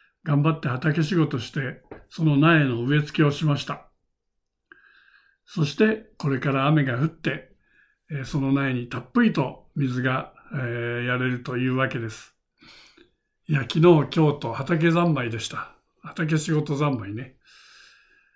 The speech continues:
そして、これからは草刈り三昧となるわけです。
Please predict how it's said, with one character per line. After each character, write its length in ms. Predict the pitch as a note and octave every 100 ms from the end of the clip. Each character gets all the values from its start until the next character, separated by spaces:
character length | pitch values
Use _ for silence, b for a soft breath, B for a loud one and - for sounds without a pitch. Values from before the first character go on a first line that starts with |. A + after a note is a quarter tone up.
| b _
そ 200 | - C#3+
し 100 | -
て、 340 | G3+ G#3+ - -
こ 100 | D#3
れ 120 | D3
か 140 | -
ら 120 | C#3 B2
は 200 | A#2+ -
草 240 | - F3 D#3+
刈 140 | F3+
り 60 | D#3+
三 320 | - F#3 D#3
昧 180 | A2+ C3
と 100 | C#3
な 120 | B2
る 80 | B2+
わ 120 | A#2+
け 100 | A2+
で 120 | A#2+
す。 260 | A2 -